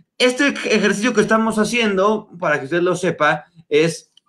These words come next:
para poder monitorear algunos de los partidos que tenemos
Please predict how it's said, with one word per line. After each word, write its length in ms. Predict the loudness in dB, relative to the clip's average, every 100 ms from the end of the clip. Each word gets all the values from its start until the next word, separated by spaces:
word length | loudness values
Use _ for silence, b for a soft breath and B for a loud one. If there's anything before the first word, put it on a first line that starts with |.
| _
para 260 | 0 2 2
poder 280 | 2 2 2
monitorear 640 | 2 0 0 2 4 4
algunos 500 | 4 2 0 0 0
de 80 | 2
los 240 | 0 0 0
partidos 580 | -2 0 0 0 -2
que 120 | -4 -6
tenemos 600 | -2 -2 -2 -2 -4